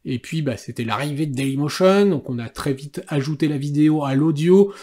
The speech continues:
on a proposé ça à un large, un plus large public. Et puis, bah, Dailymotion, YouTube, et puis, bah, désormais, bah, alors là, on a un peu explosé, euh, tous les réseaux, on a suivi, euh, la mouvance, j'ai envie de dire.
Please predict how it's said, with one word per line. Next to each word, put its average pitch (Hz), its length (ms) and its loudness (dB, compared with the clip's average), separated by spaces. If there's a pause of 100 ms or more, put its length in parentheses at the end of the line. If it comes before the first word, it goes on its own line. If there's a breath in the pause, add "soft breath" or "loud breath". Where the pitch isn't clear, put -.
(120 loud breath)
on 139 120 0
a 139 80 2
proposé 143 420 -2
ça 151 200 -4
à - 20 -2
un 131 160 -2
large, 165 340 0
un 175 100 -2
plus 160 180 -4
large 151 320 0
public. 180 540 2 (600 soft breath)
Et 165 80 2
puis, - 160 -6
bah, 127 180 -4
Dailymotion, 160 720 2 (140)
YouTube, 202 560 2 (320)
et 139 60 -4
puis, 139 120 -8
bah, 120 140 -2
désormais, 127 440 0
bah, 131 140 0
alors 107 260 -6
là, 143 200 -4
on 117 160 -6
a 110 240 -6
un 113 100 -8
peu 135 140 -4
explosé, 131 480 -2
euh, 117 80 -4
tous - 100 -12
les 135 80 0
réseaux, 127 260 0
on 170 40 2
a 117 80 -4
suivi, 165 420 -4
euh, 135 100 2
la 123 140 -2
mouvance, 147 420 0
j'ai 151 80 -6
envie 123 160 -4
de 123 60 -10
dire. 196 180 2